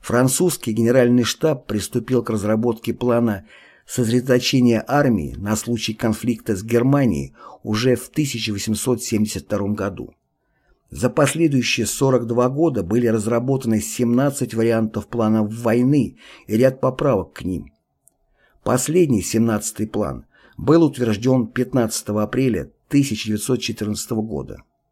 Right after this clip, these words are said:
Он предусматривал наступательный образ действий, конечной целью которых являлось возвращение Эльзаса и Лотарингии, уступленных Германии по Франкфуртскому мирному договору тысяча восемьсот семьдесят первого года.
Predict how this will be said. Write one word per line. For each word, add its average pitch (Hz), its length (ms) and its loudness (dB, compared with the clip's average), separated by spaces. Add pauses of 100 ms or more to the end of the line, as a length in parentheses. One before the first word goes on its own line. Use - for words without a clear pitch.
(460)
Он 139 240 2
предусматривал 139 800 2
наступательный 123 920 0
образ 110 420 0
действий, 90 640 -6 (420)
конечной 139 500 2
целью 160 380 2
которых 92 540 -6
являлось 123 560 2
возвращение 113 800 0
Эльзаса 117 600 0
и 107 160 -6
Лотарингии, 113 840 -2 (480)
уступленных 123 680 -2
Германии 120 680 2
по 107 200 -4
Франкфуртскому 110 840 -4
мирному 107 480 2
договору 113 680 0 (400)
тысяча 139 380 0
восемьсот 107 500 -2
семьдесят - 460 -4
первого 104 380 -2
года. 65 400 -8